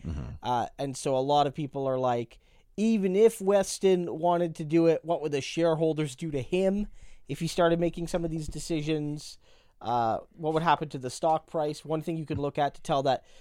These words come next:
Speaker 2: this week was neither good nor bad for Weston is that the stock price is basically stable.
Speaker 1: Yeah.
Speaker 2: In the last month, it hasn't moved. It's, uh, you know, it's down point z-, or zero point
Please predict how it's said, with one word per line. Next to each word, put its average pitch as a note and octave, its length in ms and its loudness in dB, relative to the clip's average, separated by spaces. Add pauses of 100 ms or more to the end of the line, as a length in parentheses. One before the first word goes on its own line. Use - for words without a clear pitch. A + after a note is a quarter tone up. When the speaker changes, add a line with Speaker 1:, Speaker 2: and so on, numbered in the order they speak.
(160)
Speaker 2:
this F3+ 240 2
week F#3+ 240 -2
was D#3+ 120 -2
neither E3 320 4
good D3+ 380 0
nor F#3 220 2
bad D#3 360 4
for - 140 -8
Weston D3+ 340 -4
is C#3+ 100 -4
that - 100 -2
the B2+ 80 -8
stock C#3+ 320 -2
price C3+ 260 -4
is A#2+ 60 -10
basically C#3 500 -4
stable. C#3+ 680 -4
Speaker 1:
Yeah. - 260 -4 (180)
Speaker 2:
In C#3 100 -4
the D3 80 0
last D#3 440 4
month, D3 580 0
it C3 140 -6
hasn't C#3 380 0
moved. C#3+ 500 -8 (460)
It's, - 120 -12
uh, A2 260 2
you C3+ 120 -4
know, B2+ 180 0
it's - 340 -10 (380)
down B2+ 260 0 (380)
point E3+ 320 0 (180)
z-, D3+ 220 -8
or D3+ 180 2
zero E3 380 4
point D#3 380 -4